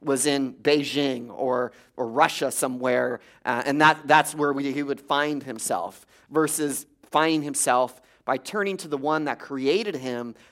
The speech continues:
the one in whose image he was made, God, that he would turn to him. So we've gotta turn to God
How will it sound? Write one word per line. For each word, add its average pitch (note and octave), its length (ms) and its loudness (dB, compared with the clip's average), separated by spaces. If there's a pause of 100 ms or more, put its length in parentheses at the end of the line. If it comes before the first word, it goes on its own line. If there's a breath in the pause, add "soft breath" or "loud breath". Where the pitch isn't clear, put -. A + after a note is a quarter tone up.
the C#3+ 60 -6
one D3+ 200 2
in D3+ 120 -2
whose A3+ 420 -6
image E3 400 -2
he D#3+ 160 -8
was C3+ 220 -8
made, B2 500 0 (760 soft breath)
God, A#2+ 440 6 (300 soft breath)
that C#3+ 120 2
he G#3 160 -4
would G#3+ 100 -4
turn G3+ 260 -4
to D3+ 80 -4
him. E3 220 -2
So - 140 -2
we've A#3+ 260 -4
gotta A#3+ 260 4
turn G#3+ 680 -4 (320 soft breath)
to D#3 140 -6
God D#3 580 2